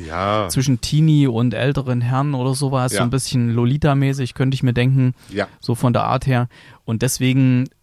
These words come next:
Speaker 2: war das, äh, stand das in Hollywood auf der schwarzen Liste, dieses Buch. Es hat aber die Produktionsfirma von Seth Rogen hat dieses Buch gekauft und hat dann irgendwann an der in Ungnade gefallenen,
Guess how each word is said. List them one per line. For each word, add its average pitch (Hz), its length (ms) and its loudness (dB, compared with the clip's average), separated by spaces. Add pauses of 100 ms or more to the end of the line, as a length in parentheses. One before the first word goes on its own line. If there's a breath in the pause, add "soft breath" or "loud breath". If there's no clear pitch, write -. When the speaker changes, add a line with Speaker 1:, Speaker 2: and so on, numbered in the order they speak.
Speaker 2:
war 123 180 -2
das, 135 220 -4
äh, 120 400 -6
stand 131 200 0
das 123 120 0
in 113 100 2
Hollywood 131 340 2
auf - 120 -6
der 120 80 0
schwarzen - 400 -4
Liste, 160 320 -4
dieses 151 280 -2
Buch. 151 340 -4 (360 loud breath)
Es - 100 -6
hat 135 140 0
aber 131 180 0
die 123 680 -2 (680)
Produktionsfirma 143 960 0
von 123 300 -2
Seth - 240 -4
Rogen 131 360 2
hat 135 100 -2
dieses 131 240 -4
Buch - 220 -12
gekauft 131 580 -8
und 120 340 0 (360 loud breath)
hat - 160 -6
dann 120 120 2
irgendwann 143 520 2
an 127 180 0
der 127 220 2
in 123 80 0
Ungnade 135 560 -2
gefallenen, 127 800 0